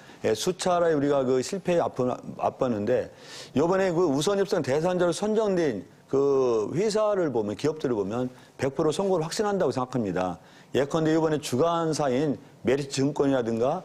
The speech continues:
신세계 건설, 또 한국투자증권, 또 조선호텔 앤 리조트 같은 경우는 누가 봐도 이 사업을 충분히 성공할 수 있는, 예, 여건과 능력을 가진 회사들이다. 그런 말씀을 드리고요. 또 나가서 여건 변화가 굉장히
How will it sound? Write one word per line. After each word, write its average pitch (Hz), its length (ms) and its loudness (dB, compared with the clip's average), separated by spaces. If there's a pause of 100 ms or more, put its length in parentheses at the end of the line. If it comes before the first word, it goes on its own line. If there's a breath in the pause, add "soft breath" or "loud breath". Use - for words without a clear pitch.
(120)
신세계 190 460 0
건설, 110 480 -2 (260)
또 131 100 0
한국투자증권, 156 1160 0 (380 loud breath)
또 135 120 2
조선호텔 160 600 0
앤 139 280 0
리조트 180 380 0
같은 127 260 0
경우는 110 400 0 (300 loud breath)
누가 151 320 2
봐도 185 500 0 (160 loud breath)
이 143 100 2
사업을 165 300 0
충분히 226 380 0
성공할 226 400 0
수 - 120 -4
있는, 131 240 0 (400 loud breath)
예, 110 280 0
여건과 143 480 0
능력을 180 400 0
가진 110 360 -2
회사들이다. 104 720 0 (220 loud breath)
그런 120 200 0
말씀을 101 360 -2
드리고요. 98 500 -2 (380 loud breath)
또 180 100 4
나가서 160 380 2
여건 170 400 2
변화가 208 300 2
굉장히 165 720 0